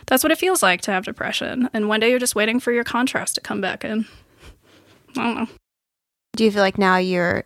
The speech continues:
Speaker 2: able to recognize more when it's coming?
Speaker 1: Oh, yeah.
Speaker 2: Yeah.
Speaker 1: Sleep is my, my first one. If I, if I have a hard time waking up, it, that's, that's a big sign.
Speaker 2: Yeah.
Speaker 1: Getting out of bed.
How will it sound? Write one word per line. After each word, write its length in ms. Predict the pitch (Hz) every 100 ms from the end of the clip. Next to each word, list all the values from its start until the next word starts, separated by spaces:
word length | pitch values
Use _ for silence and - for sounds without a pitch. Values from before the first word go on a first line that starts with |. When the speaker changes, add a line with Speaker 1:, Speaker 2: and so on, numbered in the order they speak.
| _
Speaker 2:
able 200 | 220 202
to 80 | 190
recognize 440 | - 185 190 185 -
more 240 | 185 185
when 180 | 180 180
it's 160 | -
coming? 400 | - 196 190 214 208 - _ _ _ _ _ -
Speaker 1:
Oh, 160 | 220 196
yeah. 300 | 180 160 220 -
Speaker 2:
Yeah. 200 | - 220 - - _ _ _ _
Speaker 1:
Sleep 340 | - 233 208
is 140 | 180 208
my, 280 | 185 185 196 - _ _ _ _ _ _ _ -
my 140 | -
first 320 | - 202 -
one. 300 | 202 175 190 208
If 80 | -
I, 140 | 214 185
if 200 | 120 214
I 40 |
have 80 | 202
a 40 |
hard 140 | 196 190
time 200 | 214 208
waking 320 | 202 202 196
up, 260 | 190 196 - - _ _ _ _ _ _ _ _ _ _ _ _ _ -
it, 160 | - - _ - -
that's, 300 | - 220 - -
that's 160 | 156 208
a 40 |
big 240 | 190 160 -
sign. 480 | - 190 196 190 226
Speaker 2:
Yeah. 180 | - 233 226
Speaker 1:
Getting 220 | 214 175
out 100 | 165
of 80 | 160
bed. 400 | 196 180 180 185